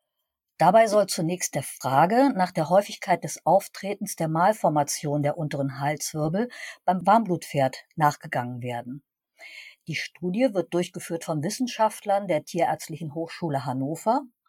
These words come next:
des Forschungsinstituts für Nutztierbiologie in Dummersdorf und des Rechenzentrums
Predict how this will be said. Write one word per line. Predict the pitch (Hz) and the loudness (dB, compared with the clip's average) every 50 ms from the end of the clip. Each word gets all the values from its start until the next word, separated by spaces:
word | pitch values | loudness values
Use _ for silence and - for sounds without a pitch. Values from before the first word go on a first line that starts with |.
| _ _ _ - - - - - _ - | _ _ _ -20 -20 -20 -20 -14 _ -6
des | 160 147 - | -6 -6 -6
Forschungsinstituts | - - - 214 233 - - 247 247 - 202 214 214 - - 208 - - 208 185 - - | -4 0 2 4 4 2 0 -6 -6 -6 -6 -6 -6 -8 -8 -10 -8 -8 -8 -6 -6 -8
für | - - 151 | -6 -4 -4
Nutztierbiologie | 151 220 247 - - - - 208 175 185 196 185 185 185 175 151 165 185 180 | -2 -2 -4 -6 -8 -8 -8 -8 -6 -6 -4 -4 -4 -4 -4 -6 -4 -4 -4
in | - 151 143 143 | -4 -4 -6 -6
Dummersdorf | 147 156 147 156 170 175 - - - 160 214 262 311 - - _ _ _ - - - - - - - - | -4 -4 -2 -2 -2 -2 -4 -4 0 2 2 2 2 0 -8 _ _ _ -20 -20 -20 -20 -20 -20 -2 4
und | - 294 320 320 - | 6 6 6 4 2
des | - 214 214 - - - | -2 -4 -2 -4 -4 0
Rechenzentrums | 156 185 185 - 220 214 - - 208 202 202 - - - 190 185 - | 0 0 0 0 -4 -4 -2 0 0 0 -2 -2 -6 -6 -6 -6 -6